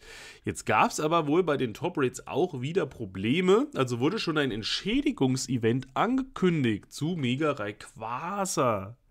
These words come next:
Was genau das ist, wussten wir nicht. Wir wussten nur, dass es am Samstag, diese Woche Samstag,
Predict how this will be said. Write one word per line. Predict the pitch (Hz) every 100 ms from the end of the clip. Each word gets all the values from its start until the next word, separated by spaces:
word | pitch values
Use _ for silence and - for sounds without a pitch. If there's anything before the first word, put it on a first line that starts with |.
| _ - - - - _
Was | 110 120 240 - -
genau | 147 120 104 117
das | 139 113 -
ist, | 170 254 - - _
wussten | 104 104 - 127
wir | 123 160
nicht. | 175 254 220 - -
Wir | 107 101
wussten | 185 - 139
nur, | 127 135 151 196
dass | 220 117 107
es | 143 180
am | - 117
Samstag, | 98 98 90 113 - 135 127 190 -
diese | - 180 247 143
Woche | 113 107
Samstag, | 98 120 180 - 92 110 -